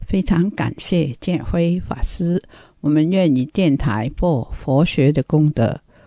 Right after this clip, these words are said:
回向世界和平，一切众生离苦得乐。各位听众朋友，《人间净土》节目每个星期二跟星期三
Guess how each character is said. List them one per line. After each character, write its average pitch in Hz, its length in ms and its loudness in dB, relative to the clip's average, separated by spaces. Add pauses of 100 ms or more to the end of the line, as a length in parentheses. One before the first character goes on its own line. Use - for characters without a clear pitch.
(120)
回 165 240 0
向 139 400 -2
世 - 300 -8
界 156 340 -2
和 123 260 -2
平， 147 360 -2 (420)
一 190 140 0
切 156 280 2
众 139 280 0
生 156 480 0
离 143 500 -2
苦 - 340 -4 (220)
得 107 240 -4
乐。 160 180 -2 (760)
各 - 120 -4
位 127 120 0
听 156 180 0
众 170 160 -2
朋 160 160 -2
友， 139 260 -4 (380)
《人 156 220 2
间 185 240 2
净 175 240 2
土》 80 240 -8
节 - 200 -8
目 156 280 -4 (240)
每 135 260 -4
个 170 100 -4
星 208 240 0
期 - 360 -4
二 156 280 -2 (120)
跟 170 320 -2
星 170 240 -4
期 143 180 -6
三 202 400 -4